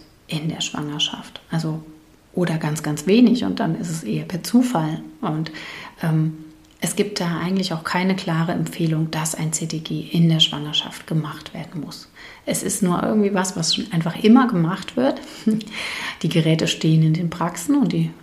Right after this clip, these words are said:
Ärzte freuen sich, wenn sie sie benutzen können, aber auch die Hebamme. Wir als Hebamme können das auch abrechnen. Aber es darf wirklich, ähm, mal hinterfragt werden, ob es sinnvoll und, ähm, nützlich ist und ob es nicht auch da eher zu Verunsicherung führen kann.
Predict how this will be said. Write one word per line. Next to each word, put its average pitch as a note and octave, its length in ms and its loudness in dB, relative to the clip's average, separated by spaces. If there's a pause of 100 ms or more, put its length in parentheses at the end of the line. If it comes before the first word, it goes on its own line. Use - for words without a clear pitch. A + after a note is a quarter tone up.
Ärzte E3+ 300 -6
freuen D#3 320 -2
sich, E3 180 -4
wenn E3+ 140 0
sie F3+ 80 -4
sie F3+ 120 -4
benutzen F#3 480 2
können, B3+ 240 4
aber G3 200 0
auch - 80 -8
die F#3+ 140 -4
Hebamme. G#3 420 -2 (360)
Wir D#3+ 140 2
als D3+ 140 -6
Hebamme D#3 340 2
können D#3 240 0
das D3+ 140 -4
auch - 120 -6
abrechnen. A3+ 680 0 (520)
Aber F#3+ 340 0
es F3 100 -4
darf E3 280 -2
wirklich, E3+ 420 -4
ähm, D#3+ 400 0
mal E3 160 4
hinterfragt E3 840 -4
werden, D#3+ 420 0
ob D#3 160 -8
es - 200 -10
sinnvoll F3+ 640 2
und, D3 380 -4
ähm, D#3+ 260 0
nützlich - 520 0
ist - 240 -10 (640)
und E3 240 0
ob D#3+ 120 -4
es E3 120 -4
nicht D#3+ 240 -2
auch D#3+ 100 -6 (100)
da F3 300 0
eher F3 460 0
zu - 140 -8
Verunsicherung D#3+ 840 0
führen - 460 -12
kann. - 260 -14